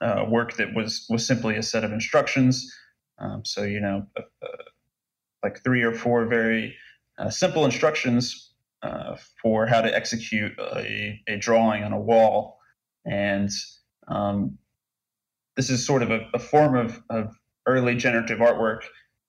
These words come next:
that's, uh, not executed by a computer, it's executed by a human instead. But,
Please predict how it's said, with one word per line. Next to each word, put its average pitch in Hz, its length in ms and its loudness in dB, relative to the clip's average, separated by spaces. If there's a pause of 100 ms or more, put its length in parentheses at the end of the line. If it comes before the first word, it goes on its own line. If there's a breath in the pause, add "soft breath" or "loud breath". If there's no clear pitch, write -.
(100)
that's, - 600 -4
uh, - 200 -8
not 117 360 4
executed 110 480 -2
by 104 120 4
a 101 40 -4
computer, 101 420 -8
it's 110 140 -8
executed 107 480 -6
by 101 140 0
a 104 40 -4
human 113 380 2
instead. 110 460 0
But, 101 200 -6